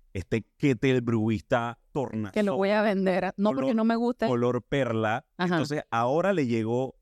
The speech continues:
Speaker 1: la Opus negra y ella dice que no me gusta mi kettle porque no combina.
Speaker 2: Exacto.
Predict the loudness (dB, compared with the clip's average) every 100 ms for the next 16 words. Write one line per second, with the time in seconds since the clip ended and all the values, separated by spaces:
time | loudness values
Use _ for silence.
0 | _ _ _ 0 0 0 -2 -2 -2 -6
1 | -2 0 2 2 0 -2 -2 0 0 0
2 | -2 -4 -6 -2 0 2 2 2 0 0
3 | 0 0 0 0 -2 -2 -2 -2 -2 -2
4 | -2 -6 -2 0 0 -2 -4